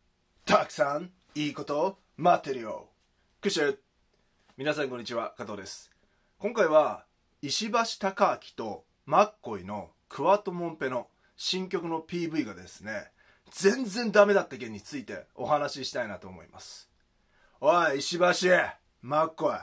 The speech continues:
ちょっと来い、バカ野郎。走ってこい、バカ野郎。お前舐めてんじゃねえぞ、バカ野郎だもがよ。お前なんだよ、あのピーブイ。ゴミみたいなピーブイ作ってんじゃねえよ、バカ。お前YouTube舐めてんだろ、てめえ。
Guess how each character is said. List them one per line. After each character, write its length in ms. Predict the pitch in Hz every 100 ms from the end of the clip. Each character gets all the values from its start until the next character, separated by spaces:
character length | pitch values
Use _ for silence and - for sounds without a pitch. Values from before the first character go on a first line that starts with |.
| - _
ち 140 | - 175
ょ 40 |
っ 80 | 196
と 100 | 156
来 120 | 208
い、 60 | 185
バ 240 | 117 110
カ 80 | 113
野 80 | 110
郎。 260 | 104 101 - - _ _ _ _ _ -
走 380 | 160 208 208 330
っ 20 |
て 100 | 285
こ 180 | 277 370
い、 40 |
バ 200 | 269 208
カ 100 | 208
野 100 | 202
郎。 180 | 202 196 - - - _ _ _ _ _
お 80 | 127
前 140 | 147
舐 160 | 190 311
め 100 | 339
て 100 | 269
ん 60 |
じ 80 | 202
ゃ 40 |
ね 80 | 202
え 100 | 370
ぞ、 80 | 320
バ 260 | 190 180 180
カ 80 |
野 80 | 175
郎 200 | 175 165
だ 100 | 156
も 100 | 151
が 140 | 139 123
よ。 80 | 127 127 120 95 - _ _ _ _ _ _ _ _ _
お 40 | -
前 80 | 135
な 180 | 220
ん 80 | 269
だ 120 | 202
よ、 80 | 160
あ 20 |
の 140 | 147 143
ピ 120 | 139
ー 160 | 143 143
ブ 100 | 147
イ。 60 | 131 101 - _ _ _ _ _ _
ゴ 240 | 123 175 190
ミ 160 | 233
み 160 | 240 220
た 160 | 214
い 60 | 196
な 100 | 180
ピ 240 | 175 196
ー 40 | 208
ブ 120 | 233
イ 40 |
作 200 | 208 -
っ 40 | 269
て 180 | - 247
ん 40 |
じ 60 | 220
ゃ 60 |
ね 80 | 262
え 20 |
よ、 160 | 359 339
バ 300 | - 208 185
カ。 340 | 190 139 - _ _ _ _ _ _ _
お 40 | 120
前 120 | 127
YouTube 480 | 165 294 320 339 285
舐 180 | 247
め 120 | 311 339
て 120 | 269
ん 60 |
だ 80 | 196
ろ、 100 | 156
て 160 | 143 131
め 100 |
え。 80 | 113